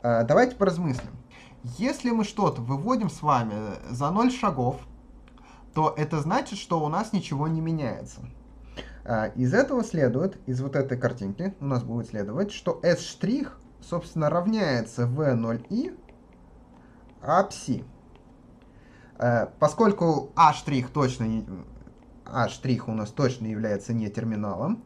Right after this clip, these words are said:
то из этого будет следовать, что А равно S штрих, потому что только этот нетерминал у нас мог находиться в этой строке.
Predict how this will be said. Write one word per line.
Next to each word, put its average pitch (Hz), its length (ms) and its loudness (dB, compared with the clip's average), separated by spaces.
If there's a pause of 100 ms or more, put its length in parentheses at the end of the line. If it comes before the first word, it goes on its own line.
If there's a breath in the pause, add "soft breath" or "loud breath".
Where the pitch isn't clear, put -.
(320 loud breath)
то 156 120 2
из 135 140 4
этого 262 320 2
будет 226 320 -2
следовать, 143 480 0
что - 340 -2
А 180 180 6
равно 226 320 4
S 254 60 -2
штрих, - 300 -4
потому 127 280 -2
что 160 260 0
только 170 360 0
этот 165 360 0
нетерминал 170 560 -2
у - 20 0
нас 135 160 -4
мог 175 180 0
находиться 131 460 -4
в 113 60 -4
этой 110 220 -6
строке. 104 420 -8